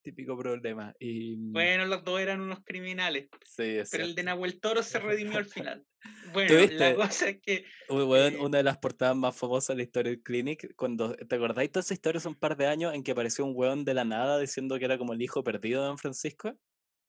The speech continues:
Speaker 2: Sí.
Speaker 1: Eh, cuando, y
Speaker 2: Qué
Speaker 1: toda esa
Speaker 2: terrible.
Speaker 1: weá, sí, que se hizo, wey, y que por eso decía, "Puede ser, es tan feo como el viejo".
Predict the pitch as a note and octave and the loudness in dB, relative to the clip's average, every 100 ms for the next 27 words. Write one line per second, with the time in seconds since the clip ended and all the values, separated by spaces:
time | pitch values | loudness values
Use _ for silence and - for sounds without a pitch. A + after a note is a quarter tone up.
0 | _ _ _ - - D3+ B2+ _ _ _ | _ _ _ -14 -8 -8 -10 _ _ _
1 | _ _ _ _ - C3+ B2+ B2+ B2 C3+ | _ _ _ _ -2 2 4 4 2 2
2 | B2+ B2 B2 A#2+ A#2+ B2+ B2+ C#3 C#3 C3+ | 2 2 2 4 2 -2 0 0 2 2
3 | C3 C#3 - _ _ _ - D#3 C3+ A#2+ | 4 2 -4 _ _ _ 2 4 4 2
4 | B2+ C#3 - C#3+ D#3 D#3+ C#3+ C3+ D3 - | -2 -2 -2 0 0 2 2 2 2 2
5 | E3+ F#3 E3+ D#3 F3+ F3 G#3 D#3 - D3 | 2 2 2 6 6 6 2 2 0 2
6 | - E3 D#3+ D#3 C#3+ E3+ D#3 G#2 | 2 2 2 -6 -2 -2 -2 -14